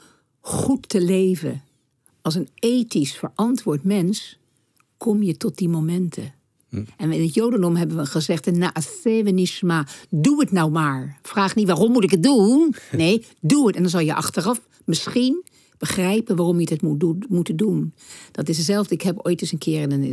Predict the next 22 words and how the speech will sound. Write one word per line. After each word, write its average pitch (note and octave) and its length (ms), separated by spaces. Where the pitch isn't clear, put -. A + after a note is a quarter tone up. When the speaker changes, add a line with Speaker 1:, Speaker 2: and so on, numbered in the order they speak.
Speaker 1:
in - 200
een C#3 60
verhaal E3+ 340
verteld, F#3+ 640
of - 100
in B3 80
een B3 60
verhaal - 280
verteld, C3+ 400
in - 100
een - 60
interview G3+ 460
verteld, E3 480
dat F3+ 180
toen F#3+ 140
ik E3+ 160
tijdens D#3 280
mijn D#3+ 160
opleiding F3+ 720
moest F3 300
ik D#3+ 120
knielen. D3+ 500